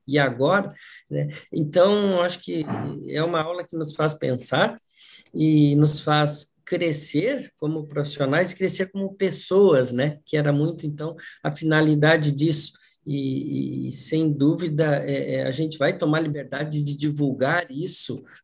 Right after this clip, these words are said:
para nossos alunos, nossos residentes, que eu acho que isso é uma aula que precisa ser multiplicada, né? E, e levada adiante. Com certeza vai ser, para mim, um, assim, uma fonte de informação pra, pra poder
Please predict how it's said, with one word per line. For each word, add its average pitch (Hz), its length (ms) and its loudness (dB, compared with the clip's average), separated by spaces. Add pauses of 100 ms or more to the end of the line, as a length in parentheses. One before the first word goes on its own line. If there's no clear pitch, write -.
para 135 120 4
nossos 143 540 2
alunos, 135 560 4
nossos 143 400 -2
residentes, 131 800 0
que - 80 -6
eu 151 40 2
acho 151 160 0
que - 220 -14
isso - 220 -14
é 143 140 -4
uma 147 180 4
aula 147 220 2
que 147 80 -10
precisa 147 260 -6
ser 151 320 -2 (220)
multiplicada, 147 1200 -2
né? 131 160 -2 (240)
E, 143 300 0
e - 20 2
levada 151 460 4
adiante. 147 440 2
Com 139 120 -6
certeza 151 640 0 (260)
vai 131 420 0
ser, 143 540 -2 (300)
para 147 180 0
mim, 139 720 -2
um, 127 60 -6
assim, - 200 -4
uma 139 160 4
fonte 143 400 -2
de 139 100 -2
informação 135 680 0
pra, 147 160 -2
pra 143 200 -6
poder 143 300 0